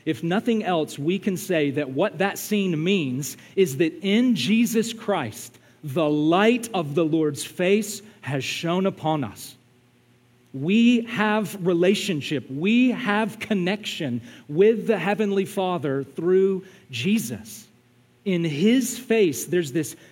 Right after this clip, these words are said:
concentrated brightness that speaks of God's divine presence, and this face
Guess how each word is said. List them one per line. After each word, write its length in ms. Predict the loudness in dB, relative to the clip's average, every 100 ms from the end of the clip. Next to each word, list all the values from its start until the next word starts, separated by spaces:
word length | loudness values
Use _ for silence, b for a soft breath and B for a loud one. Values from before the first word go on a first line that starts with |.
| B
concentrated 1040 | -6 -2 0 0 0 0 2 2 2 -2 -6
brightness 840 | 0 0 0 -4 -10 -12 -16 -20 _ _ _ _ _ _
that 140 | -16 -14
speaks 560 | -16 0 2 2 -4
of 180 | -6 -4
God's 340 | -2 0 -2 -2
divine 600 | -6 -4 -4 0 0 -2
presence, 500 | -4 -4 -4 -8 -6
and 240 | -6 0
this 220 | 0 -2
face 440 | -4 0 0 -2